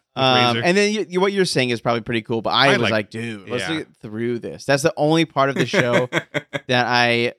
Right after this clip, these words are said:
Speaker 2: I still never skip it, because I just wanna watch the whole,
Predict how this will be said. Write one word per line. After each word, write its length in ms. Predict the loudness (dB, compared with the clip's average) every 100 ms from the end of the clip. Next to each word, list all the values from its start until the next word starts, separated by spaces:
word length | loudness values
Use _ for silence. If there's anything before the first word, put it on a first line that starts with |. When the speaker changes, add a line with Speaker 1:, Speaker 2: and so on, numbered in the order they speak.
| _ _ _ _ _ 0
Speaker 2:
I 180 | 2
still 280 | 2 2 2
never 300 | 4 2 2
skip 360 | 0 -2 0 2
it, 160 | 0
because 400 | -2 0 0 2
I 200 | 2 2
just 360 | 2 -2 -4 -4
wanna 280 | 0 2 4
watch 240 | 2 2
the 80 | 0
whole, 360 | 0 0 0 0